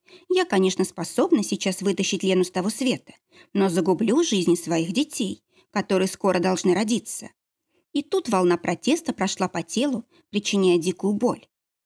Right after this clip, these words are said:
Да что же это такое? В растерянности я начала понимать, что от меня требуют, и тронула Сергея, показывая ему жестом, чтобы слез с девушки.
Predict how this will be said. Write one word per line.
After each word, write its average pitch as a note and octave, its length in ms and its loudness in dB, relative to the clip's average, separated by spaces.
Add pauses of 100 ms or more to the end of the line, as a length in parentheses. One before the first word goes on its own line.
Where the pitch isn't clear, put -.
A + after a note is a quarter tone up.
(180)
Да - 100 -10
что - 280 -4
же - 160 -2
это G3+ 180 -6
такое? - 560 -4 (580)
В G3 60 -2
растерянности G#3+ 760 2
я F#3 160 4
начала F3 340 2
понимать, E3+ 500 2
что - 200 -4
от F#3 160 -4
меня F3+ 180 4
требуют, - 600 -2 (320)
и G3+ 100 -2
тронула G3 400 4
Сергея, G3 520 0
показывая F3+ 560 0
ему E3 220 4
жестом, - 520 -4 (160)
чтобы F#3 280 -2
слез F3 340 -2
с - 40 -6
девушки. - 640 -4